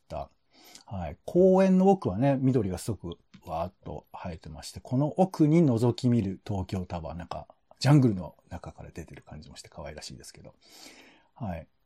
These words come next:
えー、公園に入ってまいりましょう。こういうあれだね、ビジネス街の公園は、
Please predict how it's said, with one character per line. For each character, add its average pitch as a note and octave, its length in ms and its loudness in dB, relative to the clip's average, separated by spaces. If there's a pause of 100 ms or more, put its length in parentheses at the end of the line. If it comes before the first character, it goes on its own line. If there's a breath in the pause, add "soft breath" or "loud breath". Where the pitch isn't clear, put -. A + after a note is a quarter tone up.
(280)
え C#2 540 -14
ー、 - 160 -20
公 F#2 200 -4
園 D2+ 60 -10
に D2 60 -14
入 D2+ 160 -10
っ - 20 -12
て - 160 -20
ま C2 160 -16
い C2+ 60 -20
り - 40 -20
ま A1+ 120 -20
し - 180 -10
ょ B1 260 -12
う。 - 60 -20 (840 loud breath)
こ A3 160 -4
う B3 40 0
い B3 40 0
う A#3+ 40 0
あ A#3+ 40 0
れ A#3+ 80 2
だ A#3+ 80 2
ね、 B3 140 6
ビ F3+ 160 2
ジ G3+ 100 2
ネ B3 80 4
ス - 120 -2
街 A#3 140 4
の G2+ 60 0
公 G#2 260 -2
園 F#2+ 160 0
は、 F2+ 300 -6